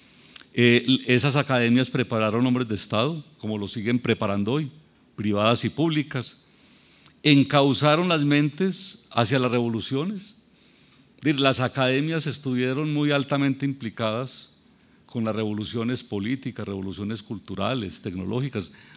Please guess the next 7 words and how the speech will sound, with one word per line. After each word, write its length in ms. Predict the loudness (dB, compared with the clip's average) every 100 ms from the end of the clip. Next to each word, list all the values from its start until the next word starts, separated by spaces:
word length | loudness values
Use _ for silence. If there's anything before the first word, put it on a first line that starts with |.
| -8
Recuerden 500 | -6 -2 -2 0 -2
ustedes 420 | -2 0 0 0
el 120 | -2
famoso 380 | -4 -4 -6 -6
pleito 300 | -6 -6 -6
con 160 | -8
Copérnico, 720 | -8 -8 -4 -4 -4 -6 -8